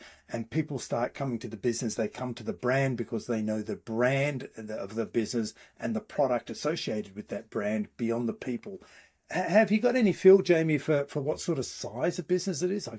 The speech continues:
I guess it's different in different industries, but you get that inflection point,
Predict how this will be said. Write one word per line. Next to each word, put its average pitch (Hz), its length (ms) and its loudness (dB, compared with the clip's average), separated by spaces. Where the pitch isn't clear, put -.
I 117 60 -6
guess - 220 -4
it's - 160 -12
different 117 260 -4
in 107 60 -2
different 117 280 -6
industries, 180 520 2
but - 240 -4
you 143 160 -4
get 175 220 4
that 147 220 2
inflection 147 600 -2
point, 110 320 -4